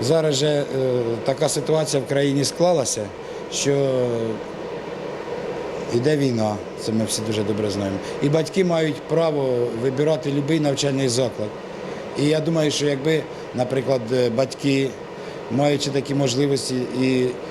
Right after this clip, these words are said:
забажали, щоб їхня дитина навчалася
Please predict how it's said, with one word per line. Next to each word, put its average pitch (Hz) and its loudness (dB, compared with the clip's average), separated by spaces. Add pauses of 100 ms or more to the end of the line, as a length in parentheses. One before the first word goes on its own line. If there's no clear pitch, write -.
(1200)
забажали, 139 2
щоб 139 -2
їхня 139 2
дитина 143 2
навчалася 135 2